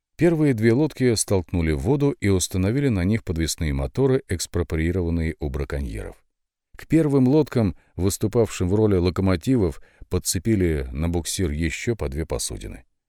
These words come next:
Получилось два мини-каравана. Просто и незамысловато. Так и надо. Чем проще операция, тем она надежнее.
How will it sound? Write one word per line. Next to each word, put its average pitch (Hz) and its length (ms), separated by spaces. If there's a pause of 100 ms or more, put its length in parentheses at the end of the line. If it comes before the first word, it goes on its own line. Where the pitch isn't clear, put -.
(140)
Получилось 92 580 (240)
два 90 320
мини-каравана. 82 800 (500)
Просто 170 420
и 95 120
незамысловато. 80 840 (420)
Так - 240
и 76 40
надо. 95 300 (640)
Чем 113 280
проще 120 340
операция, 104 560
тем 98 220
она 87 280
надежнее. 78 680